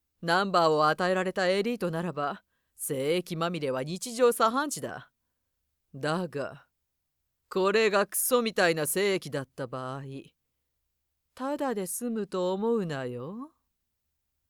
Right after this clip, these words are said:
どれ、調べてみるか。うん。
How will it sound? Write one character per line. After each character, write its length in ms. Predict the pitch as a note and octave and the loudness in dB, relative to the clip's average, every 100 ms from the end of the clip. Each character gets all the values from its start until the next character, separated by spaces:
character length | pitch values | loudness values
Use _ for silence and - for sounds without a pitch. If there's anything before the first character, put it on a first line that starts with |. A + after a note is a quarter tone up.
| _ _ _ _ _ _ _ | _ _ _ _ _ _ _
ど 500 | D#3+ D#3 D#3 D#3+ E3+ | -8 -4 -2 -2 -4
れ、 260 | E3 - F#3 _ _ _ _ _ _ | -4 -6 -10 _ _ _ _ _ _
調 520 | - - G3 E3+ F3+ G3 | -12 -6 -2 2 2 0
べ 140 | F#3+ | -4
て 260 | - D3+ C3+ | -4 -8 -8
み 200 | C#3 F#3+ | -10 -10
る 200 | A#3 - | -10 -12
か。 600 | - E3+ E3 E3+ D#3+ - _ _ _ _ _ _ _ _ _ _ _ _ _ - | -10 -8 -8 -10 -14 -20 _ _ _ _ _ _ _ _ _ _ _ _ _ -12
う 40 | |
ん。 220 | D#3 C#3 | -10 -10